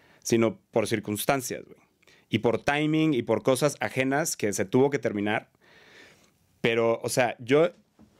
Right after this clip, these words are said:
en es-, con esta persona conecté en un nivel emocional, espiritual, sexual, mental, mucho ma-, o sea, años, muchísimo más que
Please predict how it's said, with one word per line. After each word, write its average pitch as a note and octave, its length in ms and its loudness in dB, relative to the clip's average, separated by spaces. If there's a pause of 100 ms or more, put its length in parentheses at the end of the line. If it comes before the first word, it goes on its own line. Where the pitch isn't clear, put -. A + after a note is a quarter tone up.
(580)
en C3 200 0
es-, D3 200 -4
con B2 160 0
esta D3+ 240 0
persona C#3+ 580 0
conecté B2+ 720 0 (100)
en A#2 160 -2
un B2+ 60 2
nivel B2+ 440 0 (380)
emocional, A#2 720 -2 (120)
espiritual, A2+ 760 0 (220)
sexual, A2+ 680 0 (240)
mental, B2+ 640 -2 (840)
mucho D3 560 4
ma-, D#3 200 -4
o B2 80 -4
sea, C3 340 -2 (440)
años, F#3 420 0
muchísimo D3 800 2
más D#3 360 -4 (140)
que C3 260 -2